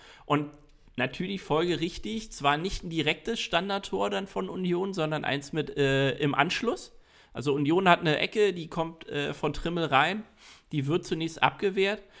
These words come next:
und dann die große Klasse, die sich allmählich entwickelt, das Spiel danach wieder aufzunehmen. Also wenn Andrich jetzt nicht zum achtzehnten Gewaltschuss aus der Distanz,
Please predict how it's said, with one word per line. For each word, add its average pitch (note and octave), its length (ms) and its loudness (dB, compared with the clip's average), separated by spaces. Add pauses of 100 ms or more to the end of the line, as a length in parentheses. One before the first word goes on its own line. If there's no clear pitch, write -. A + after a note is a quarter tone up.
(140)
und C#3+ 240 0
dann D3 200 6
die D#3+ 100 -2
große D#3 320 -2
Klasse, D#3 540 2
die D3+ 240 -10
sich D3 180 -8
allmählich D3+ 360 2
entwickelt, D3+ 500 0 (600)
das C3+ 100 0
Spiel F3+ 400 6
danach C#3+ 400 10
wieder C#3 200 6
aufzunehmen. A2+ 440 4
Also A2+ 160 2
wenn B2+ 100 8
Andrich E3+ 380 6
jetzt D#3 200 2
nicht - 260 -10
zum D3 160 0
achtzehnten D#3 840 -2
Gewaltschuss C3+ 560 8
aus D3+ 180 0
der C#3+ 100 2
Distanz, C#3 560 0